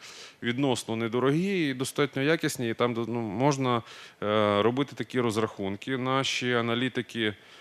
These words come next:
е, здатні, ну, скажімо так, такі вести розрахунки. А є ринок F M C G, який для нас, е, ну, якоюсь мірою темний. Тому що, е, дослідник, який там присутній, він вимірює тільки там шістдесят відсотків ринку.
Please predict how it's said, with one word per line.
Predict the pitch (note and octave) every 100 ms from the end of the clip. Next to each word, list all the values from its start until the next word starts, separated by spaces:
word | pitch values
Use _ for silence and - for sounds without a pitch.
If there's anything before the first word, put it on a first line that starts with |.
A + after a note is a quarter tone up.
| - -
е, | G2+ G#2+ G#2 G#2
здатні, | G2 G2 F#2+ G#2+ A#2 B2 A#2
ну, | B2+ B2+ B2+ F#2+ -
скажімо | - B2 B2+
так, | B2+
такі | A#2 C3+
вести | C3 C3 C#3+
розрахунки. | C#3 C3+ - D3 B2
А | C3 F#2+ C3+ C3+
є | C3+ D#3 F3+ F3+ D#3+
ринок | E3+ E3+ D#3+
F | D#3
M | D#3+
C | - E3
G, | E3 G#3
який | E3+ C3+ F3
для | D#3+ C#3+
нас, | D3 D#3 D3 - -
е, | B2+ A#2+ -
ну, | A#2 A#2 A2+ D2+ - - - - - - -
якоюсь | A#2 C#3+ -
мірою | C#3 C3+ C3+
темний. | B2 C3 A2 F2+ E2 D#2+
Тому | G2 G#2
що, | - B2 A2+ - - - - - A2
е, | G#2+ G#2 G#2
дослідник, | A#2 - F3+ E3 C#3+
який | B2 A#2 B2
там | C#3 C3
присутній, | C3+ B2+ F#3 G3 F#3 E3 D#3+ D3+ - - -
він | B2 C3
вимірює | B2 B2+ B2+ A#2+
тільки | B2 A2+ G2+
там | - G#2 G2+ G2
шістдесят | - B2+ A#2 B2 C#3+ B2 A2
відсотків | G2+ A#2 - B2 B2
ринку. | F3 F#3+ F3+ D#3+